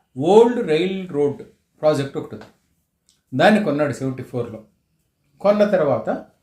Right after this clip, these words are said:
దాన్ని ఒక వన్ ఫిఫ్టీ స్టోరీడ్ బిల్డింగ్ కట్టాలి, దాన్ని అంతా ఒక కమర్షియల్గా డెవలప్ చేయాలనేది అతని ఆలోచన. వాస్తవానికి అతను కొనే టైంకి ఆ ఏరియా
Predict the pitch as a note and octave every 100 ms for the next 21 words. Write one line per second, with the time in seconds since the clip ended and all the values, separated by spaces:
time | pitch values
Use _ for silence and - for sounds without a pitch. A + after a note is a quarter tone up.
0 | _ _ _ _ - D3+ F#3+ G#3 G#3+ A#3
1 | A3+ C#4+ - _ _ _ D#3+ D#3+ G3+ C3
2 | D#3+ F#3 G#3+ - G#3+ - G3+ F#3 F3+ D#3
3 | D#3 D#3+ D3 - C#3+ - C3+ B2 G3 -
4 | _ _ _ _ D#3+ D#3+ E3 E3+ - G#3
5 | F3 F3 E3+ E3 F3 D#3 C3+ C3+ - A2
6 | A#2+ G#3+ A3 C3 A2+ A2 - - _ _
7 | _ _ _ C3 F#3 F#3+ A3 G#3+ A3+ A#3+
8 | F#3 E3 D#3+ D#3+ G3 F#3 E3 E3 D#3+ G#3
9 | A3+ D#3 D3 C#3+ D3